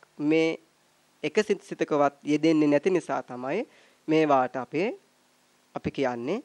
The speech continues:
අසෝභන සිත් කියලා. දැන් මතකයි අකුසල් සිත් දුලහ ස්වරූප විභාගය, අහේතුක සිත් දහ අටේ ස්වරූප විභාගය, ඊළඟට අසෝභන සිත්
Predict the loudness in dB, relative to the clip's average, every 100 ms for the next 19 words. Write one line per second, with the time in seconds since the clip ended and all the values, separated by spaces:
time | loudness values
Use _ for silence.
0 | _ -8 2 6 8 8 4 -2 -4 -8
1 | _ -20 -16 -18 _ _ _ _ _ _
2 | _ _ _ 0 2 2 -2 -4 -2 -2
3 | -2 -4 -10 _ _ -10 -6 -4 2 0
4 | 0 -4 0 2 2 0 0 0 -2 -4
5 | 0 2 2 0 -2 -6 _ _ _ -8
6 | 2 4 4 2 -2 -4 -4 0 2 2
7 | 2 0 0 -2 -2 -4 -8 -6 -6 -4
8 | -2 -2 -4 _ _ _ _ _ _ _
9 | -2 0 0 -2 -2 -2 -6 _ _ -4
10 | 0 6 8 8 6 4 2